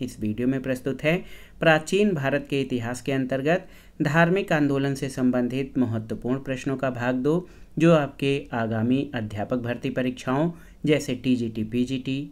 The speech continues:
एलटी ग्रेड, गवर्नमेंट इंटर कॉलेज प्रवक्ता, गवर्नमेंट डिग्री कॉलेज, उच्चतर शिक्षा असिस्टेंट प्रोफेसर, केंद्रीय विद्यालय संगठन और नेट जेआरएफ के साथ विभिन्न राज्य लोक सेवा आयोगों द्वारा आयोजित परीक्षाओं के सामान्य ज्ञान और सामान्य अध्ययन के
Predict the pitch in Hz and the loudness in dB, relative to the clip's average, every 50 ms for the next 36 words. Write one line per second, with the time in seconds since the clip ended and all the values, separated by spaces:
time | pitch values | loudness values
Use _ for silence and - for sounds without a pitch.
0 | - 117 110 104 107 107 139 131 131 135 143 147 147 143 - - - - - - | -4 -2 -2 0 0 -2 -2 -2 0 2 2 0 0 -2 -6 -18 -20 -20 -18 -6
1 | - 160 175 175 175 185 196 190 180 180 170 151 147 139 143 135 127 127 123 120 | 4 8 8 10 10 8 6 2 2 2 2 2 2 0 -2 -2 0 0 0 -2
2 | - - 120 117 113 113 110 113 123 123 131 160 - - - 123 123 117 107 107 | -4 -4 -4 -4 -4 -4 -6 -6 -4 -4 -4 -6 -8 -8 -4 -2 -2 0 0 -2
3 | 107 101 110 110 110 120 127 127 131 127 127 127 139 147 143 143 - - - - | -2 -2 -2 -4 -2 -2 -2 0 0 0 2 2 2 0 -2 -2 -8 -16 -20 -20
4 | - - - 175 170 - 185 180 170 - 190 190 180 170 - 156 - - - - | -8 0 2 2 2 2 0 0 2 4 4 4 4 2 -2 -4 -4 -4 -6 -4
5 | 135 131 131 127 - 131 127 - - 120 113 107 110 110 107 107 - 113 107 107 | -2 -2 -2 -2 -4 -6 -6 -4 -2 -2 -2 -2 -2 -2 -4 -4 -2 -4 -4 -2
6 | 127 131 135 170 - - - 117 107 104 107 107 104 107 104 104 107 101 101 110 | -2 -4 -6 -6 -10 -10 -6 -4 -2 -2 -2 -2 -4 -4 -6 -6 -6 -4 -4 -4
7 | 117 113 127 123 123 123 120 - 147 160 160 - - - - - - - 135 131 | -4 -2 -2 0 0 -2 -2 -2 0 -2 -2 -2 -4 -14 -20 -18 -6 2 4 6
8 | 120 113 107 110 110 120 127 123 127 131 131 127 127 127 127 127 - 127 127 135 | 6 4 4 0 0 0 0 -2 -2 0 2 2 2 2 0 -2 -4 -6 -2 0
9 | 135 151 170 170 - - - - - - 151 160 156 165 185 190 185 165 165 156 | 0 0 0 -2 -6 -16 -20 -14 -4 2 2 4 6 6 4 4 6 4 4 4
10 | 156 139 147 143 147 143 143 - - 131 127 135 135 139 - - 120 117 113 110 | 4 2 0 2 2 2 0 0 -2 -2 0 0 -2 -2 -4 -4 -4 -2 0 0
11 | 110 117 131 127 123 127 127 127 131 131 - - 113 110 110 110 110 113 135 127 | 0 0 0 0 2 2 0 0 -2 -4 -4 -4 -2 0 2 2 2 0 -2 -2
12 | - 131 120 120 123 - - - 123 123 127 127 143 147 160 185 - - - - | -2 -4 -4 -4 -4 -6 -4 -2 0 0 0 0 2 0 0 0 0 -6 -18 -20
13 | - - - - - 156 151 156 165 180 190 190 180 147 147 139 139 143 139 135 | -20 -18 -6 0 2 4 6 6 6 4 4 4 2 4 4 4 4 2 2 0
14 | 131 - - 113 110 107 113 120 131 135 135 131 127 120 120 127 131 127 - 147 | -2 -4 -4 -2 0 2 2 2 0 0 0 -2 -4 -4 -2 -2 -2 0 0 0
15 | 160 180 180 | 0 0 0